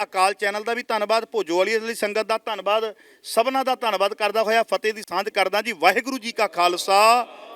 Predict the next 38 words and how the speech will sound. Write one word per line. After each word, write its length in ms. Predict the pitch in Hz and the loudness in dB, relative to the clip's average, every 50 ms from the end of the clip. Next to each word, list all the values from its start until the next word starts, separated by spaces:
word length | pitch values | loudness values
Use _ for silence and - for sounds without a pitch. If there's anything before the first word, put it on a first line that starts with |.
| - - - - 143 | -20 -18 -16 -12 -10
ਵਾਹਿਗੁਰੂ 640 | 143 135 143 180 226 262 254 277 233 247 262 254 | -6 2 6 6 6 8 6 4 2 2 -2 -2
ਜੀ 140 | 214 208 233 | -2 -4 -4
ਕੀ 160 | 196 196 226 | -4 -4 -6
ਫਤਿਹ। 840 | 202 - - 175 - - 180 175 175 175 185 185 190 202 214 208 170 143 127 - - - - _ _ - | -4 0 0 0 2 2 4 4 6 6 8 8 8 8 6 4 2 -2 -10 -16 -20 -20 -20 _ _ -4
ਦਰਸ਼ਕੋ, 340 | 170 208 196 - - 285 269 | -4 -4 -4 -4 -4 -4 -4
ਹੜ੍ਹ 300 | 202 - - 180 220 247 | -4 -2 -2 -2 -2 -2
ਪ੍ਰਭਾਵਿਤ 540 | - - 254 247 233 220 190 175 196 - 240 | -4 -8 -8 -4 -4 -2 -2 -4 -4 -8 -10
ਏਰੀਆ 420 | - - 185 180 185 175 202 214 | -6 -4 -4 -4 -2 -2 -4 -4
ਦੇ 120 | 208 220 | -4 -4
ਵਿੱਚ 260 | 202 175 170 - - 190 | -4 -4 -4 -4 -6 -8
ਖਾਂ 160 | - 185 190 196 | -4 -4 -4 -4
ਪਿੰਡ 240 | _ - 196 190 | _ -4 -4 -4
ਰਾਜੀ 340 | 196 180 160 147 139 156 208 | -2 -2 -2 -4 -4 -8 -14
ਸਭਰਾ, 380 | 202 - 220 202 208 190 185 202 | -12 -10 -8 -4 -2 -2 -2 -2
ਜਿੱਥੇ 280 | 180 185 185 - 208 | -4 -6 -10 -8 -8
ਸੰਗਤਾਂ 440 | 196 - - 165 160 160 - 180 180 | -8 -8 -8 -8 -8 -8 -6 -6 -6
ਨੇ 120 | 185 190 185 | -4 -4 -4
ਅੱਜ 120 | 180 180 | -4 -4
ਸਾਡੇ 340 | 175 - 180 156 156 165 170 | -6 -4 -4 -4 -4 -4 -6
ਤੇ 120 | - 190 | -6 -6
ਵਿਸ਼ਵਾਸ 560 | 170 143 147 143 - 160 151 151 160 196 - | -8 -8 -10 -12 -10 -6 -2 -2 0 -2 -2
ਕੀਤਾ, 420 | - - 185 - - 196 185 190 185 _ _ - - - - _ _ - | -6 -14 -12 -6 -2 -2 -2 -2 -4 _ _ -20 -20 -20 -20 _ _ -6
ਮੈਂ 120 | 185 220 | -4 -4
ਸੱਚੇ 300 | - - 208 190 226 226 | -2 -4 -6 -4 -6 -8
ਪਾਤਸ਼ਾਹ, 340 | - - 214 196 - - 226 | -6 -6 -6 -6 -6 -8 -10
ਮੈਂ 100 | 226 226 | -8 -6
ਚਾਹਾਂਗਾ 360 | - 226 190 196 214 226 240 | -6 -6 -6 -4 -4 -6 -6
ਗੁੰਮਦ 260 | 196 180 185 190 185 | -6 -6 -8 -6 -4
ਵਾਲੇ 160 | 196 202 214 | -2 -2 -2
ਪਾਸੇ, 320 | 220 - 202 180 - - 208 | -2 -4 -4 -4 -4 -4 -4
ਇੱਧਰ 160 | 208 202 202 | -4 -4 -6
ਗੁਰਦੁਆਰਾ 400 | 175 160 165 160 165 175 185 196 | -6 -6 -4 -4 -2 -2 -2 -2
ਸਾਹਿਬ 200 | 190 - 190 190 | -2 -2 -4 -2
ਵਾਲੇ 140 | 190 190 196 | -2 -4 -4
ਪਾਸੇ 260 | - 190 170 147 185 | -4 -6 -6 -6 -4
ਕੈਮਰੇ 340 | 175 - 170 160 165 175 185 | -2 -2 -2 -2 -2 -2 -4
ਜ਼ਰੂਰ 260 | 165 156 165 196 208 | -4 -4 -6 -6 -4
ਕਰੋ। 320 | - 196 175 180 202 214 | -2 -2 -2 0 -2 -4